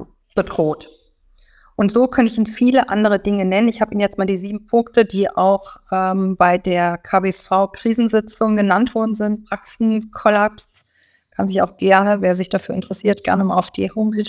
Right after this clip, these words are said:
der K B V gehen oder auch des B V N Ds. Also im Prinzip, ähm, stehen wir nach meiner persönlichen Meinung gerade an so einem Scheidepunkt.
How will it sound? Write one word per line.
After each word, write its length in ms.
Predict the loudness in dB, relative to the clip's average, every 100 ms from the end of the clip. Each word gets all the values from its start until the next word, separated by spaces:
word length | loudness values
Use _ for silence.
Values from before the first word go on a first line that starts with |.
| -4
der 80 | -8
K 260 | -2 -2
B 100 | -2
V 320 | -2 2 2
gehen 180 | 2 0
oder 380 | 0 0 -2 -2
auch 220 | -4 _ _
des 140 | -6 -4
B 180 | -4 0
V 220 | 2 2
N 160 | 0
Ds. 340 | 0 0 0 -6 _ -20 -20 -20 _
Also 320 | 0 2 0
im 180 | 0 -2
Prinzip, 580 | 0 -2 0 0 0 -6 -20 _ _ _ _
ähm, 320 | 2 2 0
stehen 360 | -4 0 0 2
wir 120 | 0
nach 160 | -2 -2
meiner 360 | 0 2 2
persönlichen 640 | 2 2 2 -2 -2 -2 0
Meinung 580 | 2 2 2 0 -2 -4
gerade 380 | -4 0 0
an 160 | -2 -6
so 120 | -2
einem 100 | -4
Scheidepunkt. 840 | -4 0 2 2 -4 -10 -10 -14